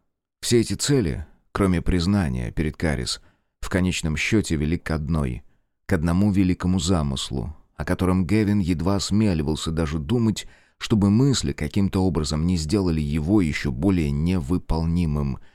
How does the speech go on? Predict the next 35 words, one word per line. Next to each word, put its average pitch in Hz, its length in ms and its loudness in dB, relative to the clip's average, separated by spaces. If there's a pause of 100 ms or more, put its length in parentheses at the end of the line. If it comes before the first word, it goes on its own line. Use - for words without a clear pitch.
(200)
чем 85 220 2
он 80 140 0
был 76 220 -2
изначально. 67 640 -6 (720)
Словно 101 340 2
думая 92 360 2
об 87 120 0
этом, 92 240 0
он 82 100 2
мог 98 240 0
выпустить 87 520 0
свой 80 180 0
секрет 82 380 -4
наружу, 101 380 0
и 95 40 2
тот 120 220 0
навсегда 110 400 0
ускользнул 113 580 0
бы 98 160 -4 (240)
из-под 104 320 0
его 92 220 4
контроля. 76 640 -4 (420)
Он 107 220 2
должен 131 340 4
был 127 180 4
постараться 120 680 0
приложить 92 480 0
все 104 260 0
силы 87 480 0 (220)
ради 117 320 2
своего 101 400 4
мертвого 113 640 2
младшего 98 520 2
брата 85 460 -2 (200)
Севастьяна. 78 1000 -2